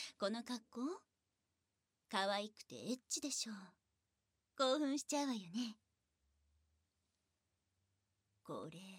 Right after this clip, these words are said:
は、サキュバスちゃん。男の子の性器が大好物っていう想像上の生き物の衣装よ。そう、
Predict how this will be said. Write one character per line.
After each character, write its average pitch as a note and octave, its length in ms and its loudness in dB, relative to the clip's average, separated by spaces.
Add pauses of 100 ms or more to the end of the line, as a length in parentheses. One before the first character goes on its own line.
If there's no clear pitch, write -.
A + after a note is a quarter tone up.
(180)
は、 G3 60 -14 (1400)
サ A3 200 2
キ F4 260 -2
ュ E4+ 40 -8
バ D4 140 -2
ス - 160 -16 (100)
ち - 80 4
ゃ C4 60 10
ん。 B3+ 80 2 (1800)
男 C4 420 6
の C4 140 6
子 G3+ 120 -4
の F3+ 140 -4
性 A3+ 320 0
器 G#3+ 180 -4
が E3 140 -8
大 C4+ 260 8
好 G#4 240 8
物 G#4 80 6
っ - 280 -4
て A#3+ 80 4
い G#3+ 240 6
う A3 60 0 (420)
想 F#3 280 8
像 G3 240 0
上 F#3+ 220 -2
の F3 100 -2
生 D3+ 140 -6
き - 140 4
物 B3 220 10
の F3+ 100 2
衣 - 120 -10
装 - 220 2 (100)
よ。 F3 200 -4 (2250)
そ B3 160 6
う、 - 140 2